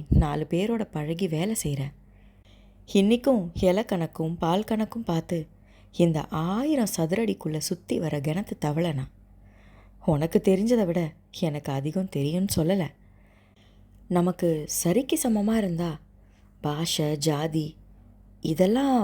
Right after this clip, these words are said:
வேறனாலும் பெருசா தெரியாது. ரொம்ப பெரிய இடம்னா நம்மால சகஜமா பழக முடியாது. அதான் யோசிக்கிறேன்."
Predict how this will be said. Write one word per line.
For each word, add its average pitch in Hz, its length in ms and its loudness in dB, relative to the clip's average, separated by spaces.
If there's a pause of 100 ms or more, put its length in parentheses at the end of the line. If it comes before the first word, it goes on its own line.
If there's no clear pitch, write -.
வேறனாலும் 240 640 0
பெருசா 185 300 -2
தெரியாது. 151 440 -6 (800)
ரொம்ப 165 400 0
பெரிய 214 320 2 (120)
இடம்னா 170 380 -2 (420)
நம்மால 180 440 -2
சகஜமா 254 480 2
பழக 208 360 0
முடியாது. 151 440 -4 (760)
அதான் 160 320 0
யோசிக்கிறேன்." 175 500 -2